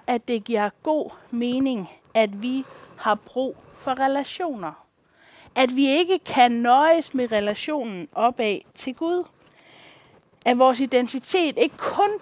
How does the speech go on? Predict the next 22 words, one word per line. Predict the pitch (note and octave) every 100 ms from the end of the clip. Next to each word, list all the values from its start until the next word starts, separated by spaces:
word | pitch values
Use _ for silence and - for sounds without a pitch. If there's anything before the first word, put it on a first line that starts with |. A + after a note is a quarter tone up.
| -
dannes | B3 B3+ D4+ - - - _ _ _ -
opad | B3 C4+ B3 G#3+
til | - -
Gud, | A3+ B3 B3 B3+ _ - -
men | C4 C4
at | B3+
den | C4 C4+ -
også | C#4 D4+ - - G#3
dannes | G3+ A3 A#3 -
i | A#3
relation | G#3+ G3+ G3+ - C#4 A#3 F#3 - -
til | - G#3+ _ _ -
andre | G3 G#3+ A3+ A3+ - -
mennesker. | A3+ A#3+ C4+ - - - _ _ - - -
Og | - C#4
at | C4 -
den | E4+ D#4 - -
anerkendelse, | B3 C#4+ D4+ - A3+ E3+ D#3+ - E3+ - -
at | A#3+ A3
vi | B3+
bliver | A#3 A#3+
set | G#3+ - F4 C4+ F#3 -